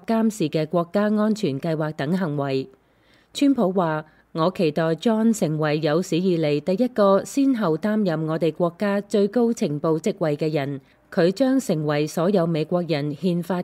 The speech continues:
權利嘅無懼鬥士，同時確保最高水準嘅國家安全，並通過實力達到和平。」拉特克里夫喺二零二零年五月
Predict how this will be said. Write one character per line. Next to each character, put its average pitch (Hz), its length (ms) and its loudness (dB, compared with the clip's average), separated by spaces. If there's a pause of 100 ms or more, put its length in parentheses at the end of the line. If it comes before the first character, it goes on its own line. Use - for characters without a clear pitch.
權 147 260 -2
利 151 180 0
嘅 175 240 -2
無 147 240 0
懼 160 200 0
鬥 170 200 -2
士， 147 380 -2 (240)
同 165 220 0
時 165 220 -2
確 196 180 -4
保 156 260 0
最 196 180 0
高 233 240 2
水 175 240 -2
準 170 220 -2
嘅 185 220 -2
國 185 200 0
家 214 120 -2
安 214 280 -2
全， 139 400 -2 (280)
並 165 200 -2
通 214 220 -2
過 175 260 0
實 160 200 -4
力 151 220 -2
達 160 200 -4
到 170 220 -2
和 156 200 0
平。」 135 380 -8 (220)
拉 226 200 0
特 185 140 0
克 202 280 -6
里 175 140 -2
夫 226 400 2
喺 - 140 -6
二 175 300 0
零 151 140 -2
二 165 140 0
零 151 200 0
年 151 220 -2
五 156 180 -4
月 160 220 2